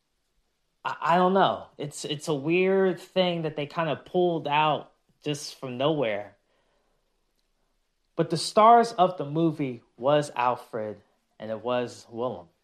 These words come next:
That's the, that's the thing. So the two of them were, like, the leading villains.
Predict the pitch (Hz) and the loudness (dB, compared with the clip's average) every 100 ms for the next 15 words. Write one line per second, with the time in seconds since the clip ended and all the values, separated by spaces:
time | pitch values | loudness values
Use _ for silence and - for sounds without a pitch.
0 | _ 117 151 - - 127 110 - 139 147 | _ -4 -4 -6 -10 -8 -8 -8 -8 -8
1 | - - 151 98 - _ - 156 131 - | -14 -10 -8 -10 -12 _ -6 -4 -4 -4
2 | 233 233 - 196 196 147 131 120 113 110 | 0 0 2 2 2 2 0 0 -6 -8
3 | 139 156 156 135 117 - 107 147 190 131 | -6 -4 -4 -6 -10 -16 0 4 4 2
4 | 95 98 - | -8 -16 -20